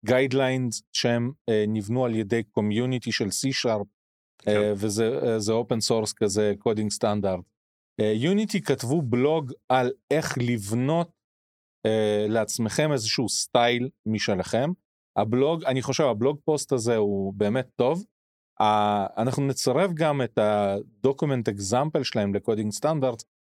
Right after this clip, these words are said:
Speaker 1: שהוא, אני חו-, אני מרגיש שהוא פחות טוב, אה, כי הם עושים שם איזשהו contradiction, אה, מ-, כאילו, הם אומרים, "תעשו ככה", ואז בסעיף אחר אומרים,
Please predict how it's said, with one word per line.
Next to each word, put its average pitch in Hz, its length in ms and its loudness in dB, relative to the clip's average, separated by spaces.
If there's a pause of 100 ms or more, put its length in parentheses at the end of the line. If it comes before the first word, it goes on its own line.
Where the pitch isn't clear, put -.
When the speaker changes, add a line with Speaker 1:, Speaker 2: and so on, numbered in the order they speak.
(220)
Speaker 1:
שהוא, 147 440 0
אני 117 140 -2
חו-, 127 160 -6 (100)
אני 113 120 0
מרגיש 110 320 -2
שהוא 110 240 -4
פחות - 400 -2
טוב, 143 280 0 (560)
אה, 104 240 0 (260)
כי 113 300 0 (280)
הם 123 140 -2
עושים 127 240 -2
שם 120 160 -2
איזשהו 104 280 -4 (100)
contradiction, 107 640 -2 (460)
אה, 95 400 -6
מ-, 113 540 -4 (300)
כאילו, 208 360 2
הם 175 120 2
אומרים, 180 400 2 (400)
"תעשו 147 300 4
ככה", 185 400 4
ואז 131 260 2
בסעיף 123 920 0
אחר 131 200 0
אומרים, 120 460 0